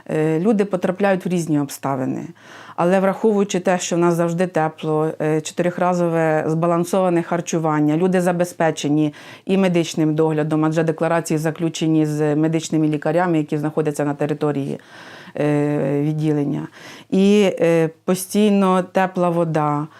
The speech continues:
е, відповідний догляд. Е, є такі, які згодні і на платну основу. Е, ще одне відділення соціальних служб для сім'ї, дітей та молоді, які протягом минулого року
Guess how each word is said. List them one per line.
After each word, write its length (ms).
е, 560
відповідний 640
догляд. 600
Е, 220
є 520
такі, 380
які 280
згодні 460
і 40
на 140
платну 420
основу. 500
Е, 120
ще 200
одне 300
відділення 760
соціальних 540
служб 320
для 120
сім'ї, 220
дітей 240
та 140
молоді, 440
які 340
протягом 640
минулого 440
року 420